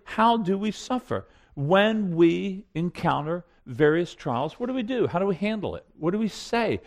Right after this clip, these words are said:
What are we to think about? Well, the first thing we're gonna see is that in suffering, you need and I need to remember that there is a great blessing for us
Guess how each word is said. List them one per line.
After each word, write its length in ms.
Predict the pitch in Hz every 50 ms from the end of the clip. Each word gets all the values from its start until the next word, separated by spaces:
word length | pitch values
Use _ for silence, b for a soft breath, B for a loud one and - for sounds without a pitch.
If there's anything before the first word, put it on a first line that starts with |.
| b b b b
What 120 | - 233 277
are 40 |
we 120 | 285 294 285
to 80 | 269
think 300 | 214 - - 247 240 233
about? 400 | - 147 123 110 95 82 85 - b b b b b b b b
Well, 300 | - 190 202 - 185 214
the 80 | 214 202
first 260 | - 311 330 - -
thing 160 | 233 190 175
we're 140 | 151 143 139
gonna 160 | 147 135 135
see 200 | - - 208 196
is 140 | 185 165 -
that 160 | 190 190 - -
in 220 | 226 254 269 269
suffering, 680 | - - - - - 277 269 - - 131 113 110 131 160 - b b b b
you 320 | b 135 151 190 247 277 302
need 380 | 269 208 170 147 143 175 175
and 160 | 170 151 123 107
I 220 | 120 175 220 233
need 300 | 202 151 123 127 156 147
to 120 | - - 180
remember 480 | 175 165 160 160 156 160 170 165 190 180
that 260 | 160 175 175 180 - _ _ _ _ -
there 240 | 131 123 196 202 220
is 140 | 214 -
a 60 | 202 185
great 420 | - 180 180 175 - - 135 117
blessing 600 | - 143 156 180 196 - - - - 170 160 151
for 280 | - - 131 113 107 101
us 400 | 98 107 127 131 - - -